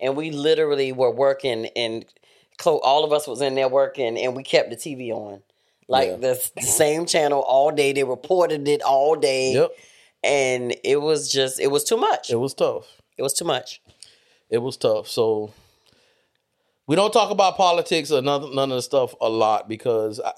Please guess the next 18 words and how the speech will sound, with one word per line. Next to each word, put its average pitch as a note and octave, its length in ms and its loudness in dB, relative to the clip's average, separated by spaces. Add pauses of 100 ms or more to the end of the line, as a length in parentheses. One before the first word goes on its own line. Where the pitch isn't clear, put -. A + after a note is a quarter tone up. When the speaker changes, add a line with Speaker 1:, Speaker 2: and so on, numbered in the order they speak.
Speaker 2:
although C#3 480 2
you B2+ 240 -6
still, C3+ 420 -4
this C3 240 -4
stuff C3 220 0
is A2+ 80 -10
still B2+ 240 -4
going A2+ 320 -2
on, A2 180 -4
you A#2+ 80 -8
still B2+ 320 -4
need A2+ 480 -8
to G#2 80 -10
be A2 160 -6
equipped G#2 380 -4
with G#2 120 -4
marriage G2+ 380 -2
stuff - 420 -10